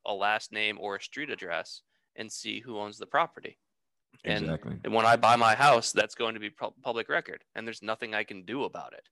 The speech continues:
Speaker 2: It's just, that's, that's life.
Speaker 1: Yeah.
Speaker 2: Um, so, so look, let's, let's get into this,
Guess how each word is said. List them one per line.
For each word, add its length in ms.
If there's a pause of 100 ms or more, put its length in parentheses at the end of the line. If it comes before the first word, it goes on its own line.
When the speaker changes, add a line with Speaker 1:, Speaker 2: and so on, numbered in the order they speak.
(200)
Speaker 2:
It's 260
just, 280
that's, 400
that's 280
life. 300 (260)
Speaker 1:
Yeah. 280
Speaker 2:
Um, 100 (400)
so, 460
so 140
look, 200
let's, 340
let's 280
get 200
into 220
this, 380